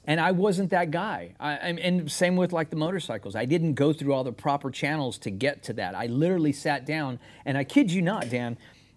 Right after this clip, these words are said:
I had a kick, I had a, a, a, a drum set, <laughs> my parents' gigantic fucking console system,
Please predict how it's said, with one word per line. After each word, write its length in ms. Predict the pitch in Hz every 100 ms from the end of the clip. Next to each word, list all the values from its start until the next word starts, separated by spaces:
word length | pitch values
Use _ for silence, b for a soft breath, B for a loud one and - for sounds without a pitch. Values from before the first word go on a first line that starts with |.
| -
I 120 | 131
had 200 | 143 170
a 60 | 139
kick, 320 | - 220 220
I 80 | 139
had 180 | 139 139
a, 120 | 107 -
a, 80 | 139
a, 320 | - 123 104 - _ 135
a 40 |
drum 220 | 123 208
set, 360 | 220 131 117 - _ _ _ _ _ _ - -
<laughs> 480 | 170 147 - - -
my 140 | 143
parents' 360 | - 170 156 147
gigantic 880 | 120 131 123 110 139 165 180 143 -
fucking 320 | 139 - 127
console 480 | - 139 143 127 107
system, 420 | 117 - 104